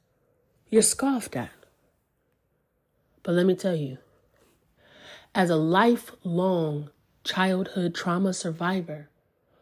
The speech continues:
of both mental and emotional abuse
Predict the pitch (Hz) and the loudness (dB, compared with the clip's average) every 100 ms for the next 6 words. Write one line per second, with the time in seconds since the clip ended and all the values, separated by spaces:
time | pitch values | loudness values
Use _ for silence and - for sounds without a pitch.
0 | _ - 170 170 170 165 170 165 185 196 | _ -8 -8 -4 -6 -4 -4 -2 -2 -4
1 | 214 208 - 175 165 160 170 196 - 202 | -8 -8 -6 -4 -2 0 0 -2 -4 -6
2 | 202 - 180 170 175 233 - - | -6 -8 -8 -4 -4 -4 -8 -16